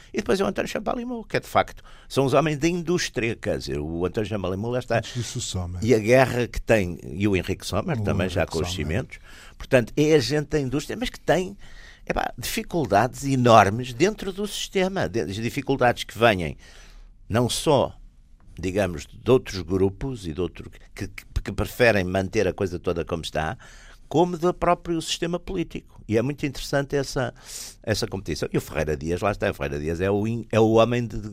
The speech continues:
Speaker 1: o entusiasta da indústria, mas tem ali resistências, eh,
Speaker 2: Tem
Speaker 1: fortíssimas.
Speaker 2: muitas resistências, há algumas delas que são, eh, eh,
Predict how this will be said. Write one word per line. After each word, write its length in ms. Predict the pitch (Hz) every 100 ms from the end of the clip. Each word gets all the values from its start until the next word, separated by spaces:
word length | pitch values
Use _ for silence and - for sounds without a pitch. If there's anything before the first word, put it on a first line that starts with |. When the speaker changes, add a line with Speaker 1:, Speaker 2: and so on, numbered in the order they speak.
| -
Speaker 1:
o 120 | 95 110
entusiasta 580 | 104 98 107 110 - 98
da 100 | 98
indústria, 540 | 80 92 - 107 120 - - - -
mas 140 | -
tem 160 | 73 76
ali 160 | 80
resistências, 960 | 82 80 - - 87 85 101 113 120 -
eh, 220 | - -
Speaker 2:
Tem 80 | 196
Speaker 1:
fortíssimas. 300 | 165 151 165 147
Speaker 2:
muitas 300 | 156 139 139
resistências, 480 | 123 - 170 180 180 185 190
há 100 | 165
algumas 640 | 156 156 139 202 185 151 104
delas 560 | 123 104 101 95 98 - - - - - -
que 80 | -
são, 720 | - - 143 143 143 160 160 175
eh, 800 | 160 156 156 151 151 151 151 156 - - - -
eh, 1000 | 156 156 160 156 151 170 175 175 185 185